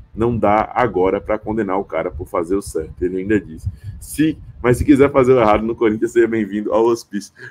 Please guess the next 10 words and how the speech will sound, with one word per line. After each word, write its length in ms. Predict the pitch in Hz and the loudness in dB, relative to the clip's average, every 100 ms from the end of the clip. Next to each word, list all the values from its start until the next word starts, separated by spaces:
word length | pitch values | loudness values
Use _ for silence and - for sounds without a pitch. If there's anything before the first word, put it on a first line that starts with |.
| - | -6
Eu 100 | 120 | -2
falo 220 | 131 131 | 0 2
basicamente 640 | 131 127 123 123 127 - | 2 0 -2 -8 -10 -10
isso 160 | 123 127 | -12 -10
do 80 | 135 | -4
Bahia, 400 | 131 101 95 92 - - _ | -2 0 -2 -6 -16 -20 _
mas 240 | 104 110 | -6 -6
concordo 540 | - 143 113 123 117 - _ 87 | -6 -8 -2 -2 -4 -10 _ _
veementemente 760 | 104 107 90 - 82 82 - _ - - - | -6 -6 -8 -16 -18 -16 -18 _ -20 -20 -10
com 320 | 104 101 98 | -6 -4 -6